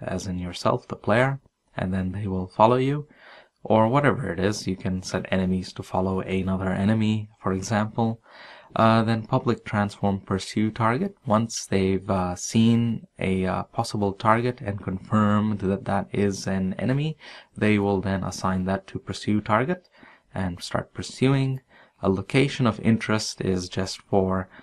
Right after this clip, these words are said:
uh, wandering around and also for alert state. So when they see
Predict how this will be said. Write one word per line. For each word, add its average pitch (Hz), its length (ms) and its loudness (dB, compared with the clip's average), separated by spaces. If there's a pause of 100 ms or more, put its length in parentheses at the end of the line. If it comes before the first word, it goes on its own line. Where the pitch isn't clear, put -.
(200)
uh, 92 240 4
wandering 101 560 4
around 107 600 4
and 127 240 6
also 120 260 4
for 104 220 0
alert 95 320 0
state. 95 280 -4
So 95 120 -4
when 98 160 2
they 95 100 0
see 113 500 2